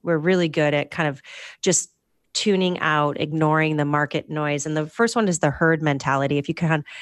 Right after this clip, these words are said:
kind of think of, like, a, a herd of buffalo all going, they're, they're following that first buffalo and they're, they're all going. And, um, the Indians used to use this as a trick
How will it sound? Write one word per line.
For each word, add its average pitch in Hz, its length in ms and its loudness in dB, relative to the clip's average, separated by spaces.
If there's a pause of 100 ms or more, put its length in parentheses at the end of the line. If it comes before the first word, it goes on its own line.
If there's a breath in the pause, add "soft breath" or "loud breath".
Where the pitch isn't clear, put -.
(260 loud breath)
kind 190 140 2
of 160 100 0
think 180 260 0
of, 160 360 0
like, 156 180 0
a, 143 180 0
a - 80 -2
herd 180 340 2
of 139 200 -4
buffalo 147 460 2
all 156 400 2
going, 143 540 0 (320 loud breath)
they're, 170 300 2
they're 165 120 -2
following 175 340 0
that 160 220 -2
first - 500 0 (240)
buffalo 156 420 0
and 143 100 -2
they're, 143 160 -2
they're 156 180 2
all 156 200 4
going. 147 400 0
And, 143 180 -4 (360 loud breath)
um, 151 160 0
the 160 80 0
Indians 180 420 2
used 156 180 -4
to 160 80 -8
use 151 360 -2
this 143 280 0
as 147 200 2
a 139 80 0
trick - 480 -2